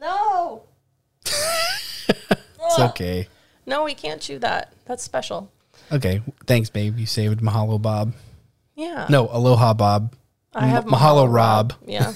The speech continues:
Speaker 2: <laughs> You have a po-, yeah.
Speaker 1: I'm really sorry to anyone who li-, uh,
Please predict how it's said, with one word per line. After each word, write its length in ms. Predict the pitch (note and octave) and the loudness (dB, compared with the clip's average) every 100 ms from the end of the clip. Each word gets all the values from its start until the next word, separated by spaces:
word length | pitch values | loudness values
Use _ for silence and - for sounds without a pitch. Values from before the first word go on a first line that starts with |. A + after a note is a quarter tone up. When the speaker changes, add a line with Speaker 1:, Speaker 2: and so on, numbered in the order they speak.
| - - | -6 0
Speaker 2:
<laughs> 340 | C4+ - F#3+ | 2 2 0
You 160 | D#3 C#3+ | 2 4
have 200 | C#3 C3 | 4 4
a 80 | A#2+ | 0
po-, 160 | B2 A#2 | -2 -2
yeah. 200 | A#2 E2 | -4 -4
Speaker 1:
I'm 140 | - B3+ | -2 0
really 220 | D#4 C#4 | 2 2
sorry 300 | - F3+ E3+ | 0 0 0
to 100 | F3+ | -2
anyone 420 | F3+ E3+ F3 F3 | -4 -2 -4 -4
who 100 | F#3+ | -4
li-, 80 | F3 - _ | -6 -8 _
uh, 100 | - | -10